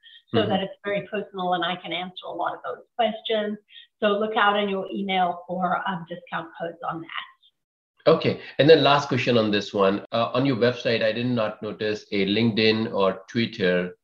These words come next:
Speaker 2: accounts and all. So I, are you plan-
Speaker 1: Yeah, I'm not a tweeter. I'm not a
Speaker 2: <laughs>
Speaker 1: tweeter, but I am a LinkedIn person. And thank you for letting me know. I'll have my web team add the
Speaker 2: Okay.
Speaker 1: LinkedIn
Speaker 2: Okay.
Speaker 1: address, but I'm definitely active on LinkedIn, and, uh, please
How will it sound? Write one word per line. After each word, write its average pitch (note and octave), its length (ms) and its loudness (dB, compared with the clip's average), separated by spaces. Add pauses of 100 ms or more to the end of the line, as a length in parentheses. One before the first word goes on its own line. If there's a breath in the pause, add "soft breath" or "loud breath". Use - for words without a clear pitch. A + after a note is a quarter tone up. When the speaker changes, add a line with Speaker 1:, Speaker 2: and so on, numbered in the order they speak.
(140)
Speaker 2:
accounts G2+ 520 0
and F#2+ 120 0
all. F2+ 240 4
So F#2+ 160 -2
I, F2+ 160 6 (560)
are A2 40 -6
you A2 140 -4
plan- A#2+ 440 2
Speaker 1:
Yeah, F4+ 200 4 (160)
I'm E4 160 6
not G#4 220 8
a - 200 -2
tweeter. E4 420 2 (180)
I'm A3 140 -2
not E4+ 120 6 (140)
a E4+ 60 -4
Speaker 2:
<laughs> F4+ 80 -8
Speaker 1:
tweeter, G3 320 -2 (240 loud breath)
but C#4 160 6
I C#4+ 180 6 (200)
am G4+ 100 4
a G4 160 4
LinkedIn E4 480 2
person. B3+ 500 2 (120)
And B3+ 180 2
thank C#4 240 -4
you F4 140 -4
for C#4 100 0
letting B3 300 2
me A3+ 120 0
know. B3 200 2
I'll F#3+ 200 2
have A#3+ 140 -4
my G#3 140 -6
web G3 260 -6 (160)
team G#3 180 -6 (200)
add G#3+ 300 0 (100)
the G3+ 120 2
Speaker 2:
Okay. F#3 140 2 (400)
Speaker 1:
LinkedIn G#3 320 -4 (220 loud breath)
Speaker 2:
Okay. A#3 120 -4
Speaker 1:
address, G#3+ 400 0
but G#3+ 100 0
I'm G3+ 200 -2 (100)
definitely C4 560 -2
active G#3 360 -2
on G3 140 0
LinkedIn, A3 640 -4
and, G3+ 160 -2 (360 loud breath)
uh, F#3+ 240 2
please B3 320 -6